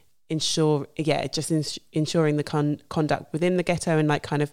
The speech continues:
relaying between the Nazis and then the people who were imprisoned there, and kind of doing the work for them, doing the work for the Nazis, like,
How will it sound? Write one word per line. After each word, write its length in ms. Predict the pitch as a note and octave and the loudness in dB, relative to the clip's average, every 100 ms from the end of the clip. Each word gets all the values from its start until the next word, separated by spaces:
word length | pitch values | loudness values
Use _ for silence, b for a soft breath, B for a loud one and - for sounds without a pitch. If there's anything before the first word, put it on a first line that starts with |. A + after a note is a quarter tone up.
| B B B | B B B
relaying 560 | D3+ D3+ D3 D3 C#3+ | 2 4 4 4 2
between 520 | C#3+ D3 - D3 C#3+ C#3+ | -2 -6 -2 0 0 0
the 80 | |
Nazis 560 | C#3 C#3 C#3 - C#3 C3+ | 0 0 -2 -4 -6 -4
and 220 | C#3 C3+ | -4 -2
then 280 | C#3 C3+ C3+ | -2 -4 -4
the 100 | C#3+ | -8
people 340 | - C3+ D3 | -6 -6 -6
who 200 | A#2+ C3+ | -6 -4
were 280 | C3+ C3+ C3 - | -2 -2 -4 -6
imprisoned 480 | C3+ - C3 C3+ B2+ | -8 -6 -6 -6 -4
there, 180 | C3+ | -2
and 140 | C3+ C3+ | -2 -4
kind 180 | D3 C3+ | -4 -6
of 140 | C3+ _ _ _ _ _ _ _ - | -8 _ _ _ _ _ _ _ -2
doing 500 | E3 D#3 D3 D3 C#3+ - | 2 2 2 0 -4 -6
the 80 | |
work 720 | C3+ C#3 C#3+ C#3 - - - - b b b | -6 0 0 0 -2 -10 -20 -20 b b b
for 540 | - - F3 F#3 G#3+ | -20 -2 4 6 6
them, 480 | G#3+ A#3+ C#4 C#4+ D4 - B B B - | 4 4 4 2 -2 -6 B B B 4
doing 320 | G3+ G3+ F#3+ | 6 6 6
the 40 | |
work 260 | E3 D#3 - | 4 4 2
for 260 | - D#3+ D3+ | 0 2 2
the 100 | C#3+ | 2
Nazis, 580 | C#3+ - - - - | 2 0 -2 -6 -4
like, 220 | C#3+ C#3+ | -4 -4